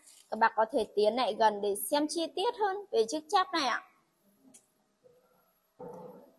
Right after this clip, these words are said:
Vâng, với chiếc chắp này cơ sở của em đã cầm tích là phúc lộc thọ ở trên mặt đây ạ.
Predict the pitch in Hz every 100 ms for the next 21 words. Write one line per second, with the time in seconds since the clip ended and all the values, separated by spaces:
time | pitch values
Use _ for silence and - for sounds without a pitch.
0 | - 247 254 233 214 233 240 254 427 427
1 | 440 415 359 269 262 262 262 247 214 208
2 | 214 - _ _ _ _ _ 247 226 208
3 | 269 277 240 254 - 277 262 - - 294
4 | 302 302 240 359 - 294 - 269 - 226
5 | - 262 269 262 - 233 240